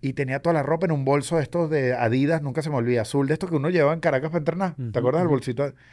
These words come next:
Speaker 1: Ahí tenía toda mi ropa. Y ahí empieza la historia.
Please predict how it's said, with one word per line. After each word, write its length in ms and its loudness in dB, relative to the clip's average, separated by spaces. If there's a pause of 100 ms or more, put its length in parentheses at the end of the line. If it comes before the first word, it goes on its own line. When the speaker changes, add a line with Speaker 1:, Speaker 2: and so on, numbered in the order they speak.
(280)
Speaker 1:
Ahí 160 6
tenía 260 0
toda 140 -6
mi 80 -6
ropa. 340 -12 (760)
Y 80 -6
ahí 140 -2
empieza 320 -4
la 60 -2
historia. 640 -4